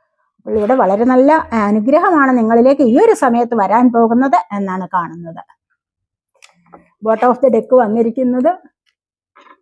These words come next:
fulfillment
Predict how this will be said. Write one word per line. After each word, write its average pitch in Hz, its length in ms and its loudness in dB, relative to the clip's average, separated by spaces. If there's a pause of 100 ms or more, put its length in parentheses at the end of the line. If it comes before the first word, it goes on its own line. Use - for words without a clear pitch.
(2250)
fulfillment 262 560 0